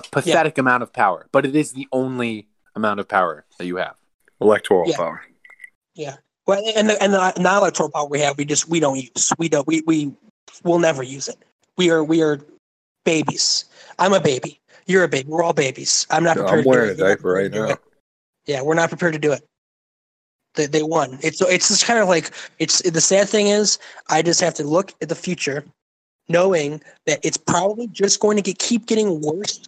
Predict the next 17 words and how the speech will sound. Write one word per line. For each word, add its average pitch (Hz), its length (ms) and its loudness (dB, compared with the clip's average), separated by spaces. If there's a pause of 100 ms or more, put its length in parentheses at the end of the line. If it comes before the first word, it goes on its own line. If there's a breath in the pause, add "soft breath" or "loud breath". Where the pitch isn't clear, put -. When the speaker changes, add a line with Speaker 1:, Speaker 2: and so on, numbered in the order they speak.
(160)
Speaker 3:
and 170 260 -2
worse 156 340 0 (220)
and 147 160 -4 (120)
worse, 147 480 -2 (120)
always. 143 720 -2 (580)
Speaker 1:
You 165 80 4
know 180 100 4
what's 226 200 4
good 208 240 4
for 214 100 4
a 196 60 6
Speaker 3:
Um, 156 80 0
Speaker 1:
leftist 180 360 2
insurgent 170 520 -2
movement? 190 420 -2 (560)
Dictator 165 480 0
Trump. 175 380 2